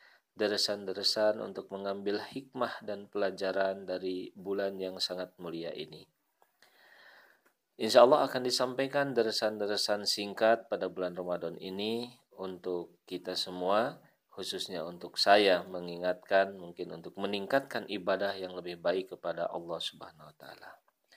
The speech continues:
Hadirin yang berbahagia, pada permulaan kenabian Rasulullah sallallahu alaihi wasallam, Allah belum menurunkan perintah puasa. Baru setelah Rasulullah sallallahu alaihi wasallam hijrah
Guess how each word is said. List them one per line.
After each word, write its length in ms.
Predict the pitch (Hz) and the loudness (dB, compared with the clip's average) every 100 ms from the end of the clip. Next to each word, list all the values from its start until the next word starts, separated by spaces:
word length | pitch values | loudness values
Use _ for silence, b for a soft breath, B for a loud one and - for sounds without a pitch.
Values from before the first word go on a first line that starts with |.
| B B B - | B B B -2
Hadirin 400 | 110 113 127 135 | 2 6 6 4
yang 160 | 143 139 | 2 2
berbahagia, 880 | 131 127 117 120 120 131 139 147 b b b b _ - | 2 4 2 2 6 8 8 4 b b b b _ 4
pada 240 | 117 127 127 | 8 8 6
permulaan 720 | 127 123 123 123 120 120 113 | 4 4 6 6 6 4 0
kenabian 800 | 120 113 110 107 104 80 82 - _ _ _ _ - | -2 0 0 2 2 2 0 -12 _ _ _ _ -2
Rasulullah 720 | 101 101 107 101 98 98 98 | 0 2 0 0 2 2 2
sallallahu 240 | 101 98 | -2 -2
alaihi 120 | - 92 | 2 2
wasallam, 280 | 92 90 - 135 _ - | 4 2 -2 -16 _ 6
Allah 320 | 143 151 190 190 | 6 6 2 2
belum 400 | 139 131 123 117 | 0 2 2 0
menurunkan 560 | 110 104 101 101 104 98 | 0 0 0 0 -2 -4
perintah 400 | 98 101 98 - | -10 -6 -6 -4
puasa. 640 | 101 107 135 - 90 - - _ b b b b b b _ _ _ _ _ _ _ | 0 0 0 -4 -6 -14 -20 _ b b b b b b _ _ _ _ _ _ _
Baru 640 | 113 135 151 202 208 - - _ _ - | 8 10 10 6 0 -4 -16 _ _ -2
setelah 480 | - 127 151 175 170 | 2 4 4 2 4
Rasulullah 640 | 151 139 - 127 131 165 185 | 4 4 2 4 4 4 2
sallallahu 640 | - 147 131 127 156 151 | 2 4 6 6 2 6
alaihi 400 | 135 127 123 113 | 6 8 4 4
wasallam 480 | 120 117 - 110 107 | 4 4 4 2 0
hijrah 480 | 120 180 135 120 | -2 -4 0 2